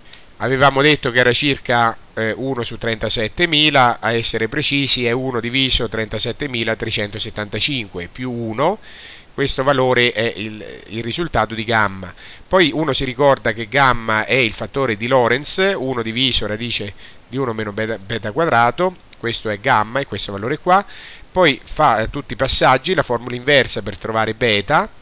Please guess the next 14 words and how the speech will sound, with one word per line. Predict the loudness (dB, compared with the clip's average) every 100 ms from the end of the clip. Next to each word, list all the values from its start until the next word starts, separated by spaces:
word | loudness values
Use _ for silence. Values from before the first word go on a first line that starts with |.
| -20 -20 -20 -20 -20 -4
e | 2 4
alla | 6 4
fine | 2 2 4 4
viene | 4 4 4 6
beta | 6 6 4 2
zero | 2 0
zero | 2 4 4 4
settecentotrentadue, | -2 -2 -2 -2 -4 -4 -2 -4 -4 -2 0
che | 0
è | 0
lo | -2
stesso | 0 0 0 -2
risultato, | -4 -6 0 4 4 4 2 0 -2 -18 -20 -20 -20 -20 -20 -20 -8
eh, | -2 0 2 0 0